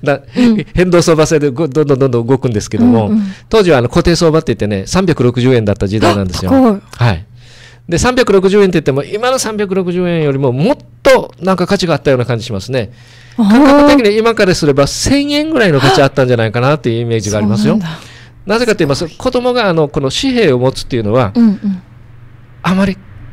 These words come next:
Speaker 1: なかったんですよ。
Speaker 2: うん。
Speaker 1: うん。まあ、せめて一ドルか五ドルぐらいですね。
Speaker 2: はあ。
Speaker 1: まあ、<laughs> 大体、あの、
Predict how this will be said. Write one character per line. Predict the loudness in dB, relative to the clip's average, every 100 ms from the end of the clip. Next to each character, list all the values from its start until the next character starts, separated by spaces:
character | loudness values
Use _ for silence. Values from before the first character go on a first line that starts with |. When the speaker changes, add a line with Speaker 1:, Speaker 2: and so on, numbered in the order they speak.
| -20 -10
Speaker 1:
な | -6 -4
か | -6
っ |
た | -6
ん | -8
で | -10
す | -12
よ。 | -4
Speaker 2:
う |
ん。 | 2
Speaker 1:
う | 4 4 4
ん。 | 2 0 -4 -8
ま | -4
あ、 |
せ | -2 -2
め | -4
て | -6
一 | -6 -2
ド | -2
ル | -2 -8 -20 -10
か | -8
五 | -2 -2
ド | -2
ル | -4
ぐ | -6
ら | -10
い | -14 -20 -20 -20 -20 -20
で | -14
す | -8
ね。 | -6 -8
Speaker 2:
は | -14 -16 -14 -14 -18 -10
あ。 |
Speaker 1:
ま | -4 0 2 2
あ、 | 0 -2 -6 -10
<laughs> | -18 -20 -20 -4
大 | -2
体、 | 0
あ | 2
の、 | 0